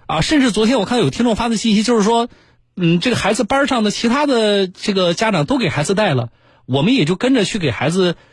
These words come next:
就，就，就买了一个啊。所以大家在不是很明确的情况下，那一定就会带来，呃，这个使用上的一些，啊，问题啊。所以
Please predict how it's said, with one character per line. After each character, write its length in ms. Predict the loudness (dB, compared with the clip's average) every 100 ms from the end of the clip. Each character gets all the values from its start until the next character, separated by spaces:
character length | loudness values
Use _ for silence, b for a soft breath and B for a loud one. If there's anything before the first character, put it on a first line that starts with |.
| b
就， 180 | -4 -2
就， 240 | 0 0 0
就 260 | 2 0
买 220 | 0 -2
了 80 | -2
一 160 | 0 0
个 240 | 0 -2 -6 _ _ _ _ _ _
啊。 320 | -6 -4 -4 -6 -6
所 200 | -2 0
以 100 | 0
大 160 | -2
家 120 | 0
在 160 | 0 -2 -4 _ _ _ -4
不 120 | -2
是 120 | 0
很 100 | 2
明 160 | 2 2
确 120 | -2
的 40 |
情 140 | -2 0
况 100 | 0
下， 100 | 0
那 120 | 0
一 180 | 0 0
定 200 | 0 0
就 120 | 0
会 140 | 0
带 160 | 0 0
来， 240 | 0 -2 -4 -12 _ -10
呃， 120 | -6
这 140 | -4
个 100 | -2
使 200 | -2 -2
用 200 | 0 0
上 220 | 0 -2
的 80 | -2
一 100 | -2
些， 320 | 0 0 0 B B B B -8
啊， 140 | -2
问 200 | 0 0
题 260 | -2 -8 -12 _ _
啊。 160 | -2 0
所 140 | 0
以 120 | 0